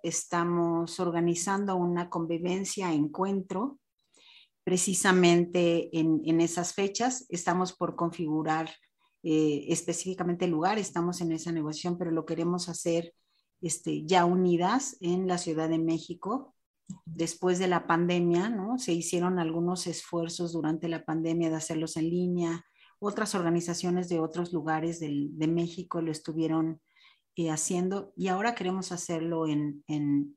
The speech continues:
también en nuestra ciudad, en la Ciudad de México. Y bueno, pues ahí vamos a tener varias sorpresas. Será probablemente el cinco de noviembre, o sea, el día,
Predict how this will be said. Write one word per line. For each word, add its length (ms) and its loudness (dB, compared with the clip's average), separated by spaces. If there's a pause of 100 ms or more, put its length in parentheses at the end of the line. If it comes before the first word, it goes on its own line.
también 400 0
en 80 0
nuestra 260 -4
ciudad, 360 -4
en 100 0
la 80 -2
Ciudad 300 -4
de 100 0
México. 640 -4 (680)
Y 180 -2
bueno, 300 -2
pues 160 -10
ahí 120 0
vamos 280 0
a 100 -6
tener 320 -2 (280)
varias 260 0
sorpresas. 520 -6
Será 300 -2
probablemente 540 -2
el 80 -6
cinco 360 -4
de 100 -2
noviembre, 520 -2
o 60 -6
sea, 140 -2
el 80 -2
día, 300 -2